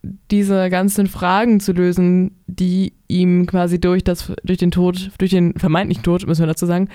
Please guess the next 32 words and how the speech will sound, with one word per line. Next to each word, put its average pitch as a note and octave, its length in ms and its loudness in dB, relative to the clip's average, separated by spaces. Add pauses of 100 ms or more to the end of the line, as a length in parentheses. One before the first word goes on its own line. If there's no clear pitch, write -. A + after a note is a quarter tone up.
(320)
ähm, E3+ 440 2
von F3+ 260 2
seinem D#3+ 180 2
ehemaligen E3 420 2
besten D#3 260 -2
Freund D#3+ 300 0
Gavin D3+ 240 2
McKinney D3+ 560 2
irgendwie D3 600 -2 (1120)
wieder E3 220 0
aufge-, D3+ 520 0
aufgeworfen C#3+ 520 -2
werden. C3+ 340 -2 (100)
Ähm, D3 280 -2
und D#3 200 -2
das G3 260 0
ist F3+ 240 -4
quasi E3 340 0
der D3+ 120 0
Plot. - 400 -4 (160)
Der D#3 120 -2
Plot F#3+ 240 -2
ist - 360 -2 (520)
Jonah, G#3 560 2 (200)
Jonah F#3+ 340 2
Colley F3 460 2
auf E3 220 0
der E3 140 2
Suche E3 260 2
nach D3+ 140 0
Antworten. D3+ 560 0 (240)
Ähm, D#3+ 480 2